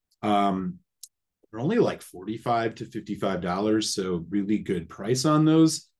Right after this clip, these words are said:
Um, yeah, I, I, I go through that one, I think, more than any. Uh, so Glengoyne twelve will be the, uh, the winner of the daily drinker here for this challenge. Okay, so the next is a Friday night dram. So the way I'm thinking about this is,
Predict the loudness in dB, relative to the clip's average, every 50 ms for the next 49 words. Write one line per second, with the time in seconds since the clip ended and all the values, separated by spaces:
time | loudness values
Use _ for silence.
0 | _ _ -6 -4 -2 -2 -2 0 0 0 -2 -2 -4 -2 0 2 2 2 2 0
1 | 0 0 2 2 2 2 2 0 0 0 -2 -8 -8 -6 -4 0 0 0 0 -2
2 | -2 -2 0 -2 -2 -2 -4 -6 -6 -6 -6 -8 -10 -8 -4 -2 2 2 2 2
3 | 2 0 -4 -6 -8 -8 -6 -6 -6 -8 -12 -16 _ _ -8 -6 -4 -4 -6 -6
4 | -4 -4 0 2 2 2 2 0 -2 -8 -20 _ _ _ _ _ _ 2 4 4
5 | 6 6 6 8 8 8 6 6 6 6 6 6 6 4 4 2 2 0 0 2
6 | 4 4 4 4 4 2 0 0 -4 -6 -8 -4 -2 0 2 2 2 2 2 -2
7 | -4 -4 -6 -10 _ _ _ _ _ _ _ _ _ _ _ _ _ -16 -12 -8
8 | -6 -4 -4 -4 -4 -6 -10 -10 -10 -12 -10 -8 -8 -8 -8 -8 -8 -8 -10 -8
9 | -8 -6 -6 -4 -6 -6 -8 -8 -4 -4 -4 -4 -4 -8 -14 _ _ _ _ _
10 | _ _ -2 0 2 4 6 6 6 4 4 2 2 4 4 2 2 2 0 2
11 | 2 4 4 2 2 0 0 -4 -6 -6 -4 -2 -2 -2 -4 -6 -8 -10 -12 -14
12 | -20 _ _ _ _ _ _ -2 2 4 6 6 6 6 6 6 6 4 4 4
13 | 4 4 4 2 2 2 0 0 0 0 -2 -2 -2 -4 -6 -6 -8 -12